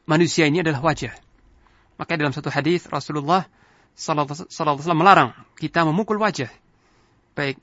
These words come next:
istri, anak, atau apa saja, tidak boleh memukul wajahnya.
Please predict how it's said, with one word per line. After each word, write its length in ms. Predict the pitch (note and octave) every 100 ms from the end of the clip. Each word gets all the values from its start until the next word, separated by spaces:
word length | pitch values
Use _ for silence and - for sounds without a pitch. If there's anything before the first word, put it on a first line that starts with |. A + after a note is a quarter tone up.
| _
istri, 480 | - - D3+ F#3 - -
anak, 440 | D3+ D#3 F3 - _ _ _ _ _ _ _
atau 440 | D#3 D3+ F3 - - _ _ _
apa 120 | F3 F#3
saja, 280 | F3 C3+ A2
tidak 240 | C#3 D3+
boleh 240 | D3+ F#3 F#3 - _ _ -
memukul 280 | D#3+ E3+ F3+
wajahnya. 480 | E3+ E3 B2+ A2